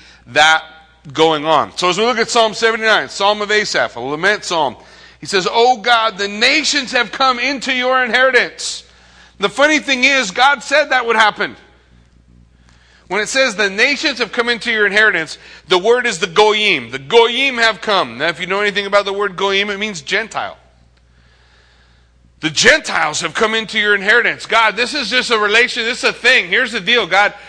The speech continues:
It's you and us. We, the nation of Israel,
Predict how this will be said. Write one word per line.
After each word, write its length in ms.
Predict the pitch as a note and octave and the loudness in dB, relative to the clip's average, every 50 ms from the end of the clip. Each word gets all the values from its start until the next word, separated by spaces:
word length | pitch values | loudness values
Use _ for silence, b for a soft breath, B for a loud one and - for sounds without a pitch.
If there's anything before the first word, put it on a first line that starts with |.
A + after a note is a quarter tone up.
| B B | B B
It's 220 | F3 E3+ - - | -4 -2 0 0
you 280 | F#3+ A3+ C#4+ D4+ D4 B3+ | 2 2 2 2 2 0
and 120 | G#3+ G3 | 0 2
us. 520 | G#3+ B3+ C4 G#3+ D3+ - - - - - A2+ B2 C3+ - F3+ | 2 4 4 4 2 -2 -6 -10 -10 -12 -16 -20 -20 -20 -18
We, 440 | D3+ D#3 F#3+ A3 B3+ C4+ C#4 C4+ C4 | -14 -8 -4 -4 -2 -2 -2 -4 -6
the 340 | G#3 F#3+ F3 D#3 D3 D#3+ F3 | -10 -14 -18 -16 -12 -8 -4
nation 380 | F#3+ G#3+ A3+ A3+ - - F#3+ | -2 -2 -2 -2 -4 -6 -8
of 80 | F3+ F3+ | -6 -6
Israel, 480 | A#3 C4 A#3+ A3 B3+ B3 B3 B3+ B3+ | -6 -6 -6 -6 -4 -4 -4 -4 -4